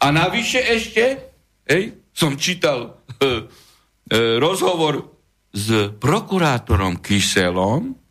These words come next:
Kyselom? Polovica je asi o Pčolinskom, hej? A on sa chváli, on sa chváli s nezákonnosťou. On sa chváli, ako sa dohadoval s vyšetrovateľom, ako,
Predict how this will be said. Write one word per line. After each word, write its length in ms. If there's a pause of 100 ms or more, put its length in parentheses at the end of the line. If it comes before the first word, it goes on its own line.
(880)
Kyselom? 960 (800)
Polovica 640
je 100
asi 280 (100)
o 80
Pčolinskom, 880
hej? 320 (640)
A 160
on 240
sa 320
chváli, 880 (320)
on 160
sa 160
chváli 480
s 80
nezákonnosťou. 1500 (220)
On 80
sa 240
chváli, 400
ako 320
sa 240
dohadoval 960 (160)
s 160
vyšetrovateľom, 960
ako, 400